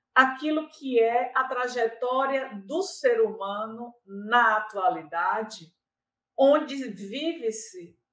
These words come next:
pelo poder e pelo ter.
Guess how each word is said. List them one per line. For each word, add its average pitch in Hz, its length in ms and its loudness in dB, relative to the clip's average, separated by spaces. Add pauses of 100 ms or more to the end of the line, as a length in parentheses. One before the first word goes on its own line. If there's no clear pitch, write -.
pelo 202 360 2
poder 185 760 -2 (800)
e - 140 -10
pelo 214 420 4
ter. 160 300 -8